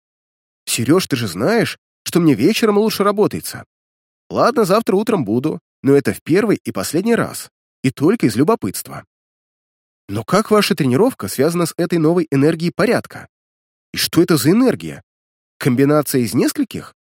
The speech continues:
«Нет, это не комбинация. Как я понял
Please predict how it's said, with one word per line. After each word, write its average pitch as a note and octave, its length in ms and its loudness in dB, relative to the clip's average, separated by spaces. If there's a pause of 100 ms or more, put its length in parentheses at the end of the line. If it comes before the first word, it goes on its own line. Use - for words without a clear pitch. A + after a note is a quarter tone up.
(720)
«Нет, D#3 540 0 (180)
это D#3 200 0
не F3 120 2
комбинация. D3+ 760 2 (760)
Как C#3+ 220 0
я C#3 120 2
понял C3+ 360 2